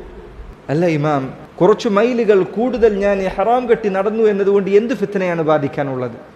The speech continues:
അദ്ദേഹം പറഞ്ഞു, "അള്ളാഹുവിൻ്റെ റസൂൽ സല്ലല്ലാഹു അലൈഹി വസല്ലം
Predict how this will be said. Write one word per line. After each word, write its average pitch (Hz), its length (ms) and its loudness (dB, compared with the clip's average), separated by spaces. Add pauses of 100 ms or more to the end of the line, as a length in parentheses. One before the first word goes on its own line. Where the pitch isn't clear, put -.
അദ്ദേഹം 156 340 2
പറഞ്ഞു, 156 260 0
"അള്ളാഹുവിൻ്റെ 156 760 2
റസൂൽ 156 460 -2
സല്ലല്ലാഹു 156 800 0
അലൈഹി 151 480 -4
വസല്ലം 156 560 0